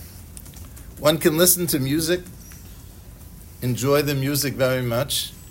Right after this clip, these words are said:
and be religiously inspired by the lyrics. Or one can listen to music and enjoy, period,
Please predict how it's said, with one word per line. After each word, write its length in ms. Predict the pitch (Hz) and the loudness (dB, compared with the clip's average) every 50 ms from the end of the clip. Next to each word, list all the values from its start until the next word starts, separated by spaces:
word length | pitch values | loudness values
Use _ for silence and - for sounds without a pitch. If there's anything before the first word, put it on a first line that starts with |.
| - - - - - - - - - - - - - | -16 -16 -16 -16 -16 -18 -18 -18 -18 -18 -16 -10 -4
and 240 | - 143 151 151 139 | -2 -2 0 0 0
be 180 | 156 160 160 160 | 2 2 2 2
religiously 880 | 151 160 151 147 165 180 180 185 175 180 - 165 160 160 160 151 - - | 2 0 0 4 4 4 4 6 4 4 4 4 2 0 0 0 -2 -4
inspired 1000 | 139 139 147 135 - - - 156 151 151 170 175 165 143 123 120 113 110 123 120 - - - - | -4 -2 2 2 2 2 4 4 4 6 6 6 6 6 6 6 4 4 0 -4 -4 -8 -10 -2
by 160 | - 127 127 127 | 2 2 4 4
the 100 | 123 120 | 4 2
lyrics. 680 | 113 113 107 107 113 131 151 - - - - - - - - - - - - - - - - - - - - - - - - - - - - - - - - | 2 2 2 2 2 0 -2 0 -2 -2 -2 -2 -4 -12 -18 -20 -20 -20 -20 -18 -18 -18 -18 -18 -18 -18 -18 -18 -18 -16 -18 -18 -18 -18 -18 -18 -18 -12 -4
Or 240 | 131 139 135 143 - | 0 2 2 2 2
one 240 | - 143 135 147 139 | 2 0 -2 -2 0
can 160 | - 147 135 | 0 0 0
listen 260 | 143 151 - 170 160 | 2 2 2 0 0
to 140 | - 160 147 | 0 0 0
music 460 | 127 117 117 120 117 120 147 143 139 - | 0 2 2 2 0 0 -2 -2 -4 -4
and 160 | 95 123 131 131 | -6 -4 -4 -2
enjoy, 560 | 131 123 110 110 107 104 107 113 127 151 165 - - - - - - - - - - | -2 -4 -2 -2 0 0 0 0 0 -2 -4 -10 -12 -16 -16 -18 -18 -18 -18 -14 -4
period, 420 | - 214 240 240 214 160 139 - | -2 -2 -2 0 -2 -4 -4 -6